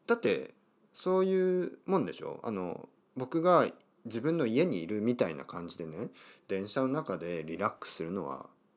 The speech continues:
やっぱり間違ってますよ。パブリックな場所なので、あの、みんなと同じように静かに、まあ、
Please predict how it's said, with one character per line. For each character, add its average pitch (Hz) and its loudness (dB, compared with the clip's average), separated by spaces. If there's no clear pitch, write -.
や 101 -10
っ - -20
ぱ 220 6
り 240 4
間 156 -2
違 - -8
っ - 2
て - -2
ま 80 -4
す - -10
よ。 - -10
パ 156 10
ブ 143 8
リ 107 4
ッ - -12
ク 90 -10
な 82 -6
場 76 -8
所 85 -10
な 85 -8
の 73 -12
で、 87 -6
あ 92 -12
の、 76 -10
み 90 -6
ん 98 -4
な 98 -4
と 85 -10
同 82 -8
じ 90 -8
よ 85 -4
う - -10
に 92 -6
静 101 -4
か - -14
に、 107 -4
ま 107 -8
あ、 - -14